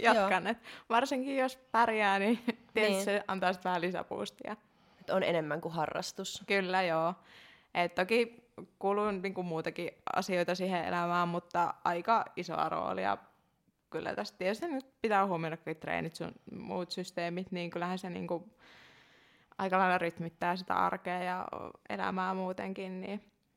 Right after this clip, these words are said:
Speaker 1: Niin. Meneekö tota fitness sit joidenkin asioiden edelle? Sun arjessa ja elämässä tai silleen?
Speaker 2: No,
Speaker 1: Niin,
Speaker 2: tä-,
Speaker 1: että
Speaker 2: täytyy kyllä myöntää, et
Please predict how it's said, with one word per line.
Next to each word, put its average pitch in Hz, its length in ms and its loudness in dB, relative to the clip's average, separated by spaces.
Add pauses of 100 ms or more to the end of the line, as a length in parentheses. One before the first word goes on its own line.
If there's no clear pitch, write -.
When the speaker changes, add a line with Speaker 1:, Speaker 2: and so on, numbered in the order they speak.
(260)
Speaker 1:
Niin. 185 400 -4
Meneekö 180 340 4 (340)
tota 165 400 2 (100)
fitness 165 400 -6
sit 165 200 -8
joidenkin 160 320 -2
asioiden 165 260 -2
edelle? - 500 0 (240)
Sun 165 180 -2
arjessa 139 420 0
ja 135 100 2
elämässä 151 520 -2
tai 160 180 -2
silleen? 156 460 0
Speaker 2:
No, 226 340 6 (1300)
Speaker 1:
Niin, 233 180 10
Speaker 2:
tä-, 214 160 8
Speaker 1:
että 220 160 2
Speaker 2:
täytyy 240 320 6
kyllä 269 200 6
myöntää, 196 680 4
et 208 100 -2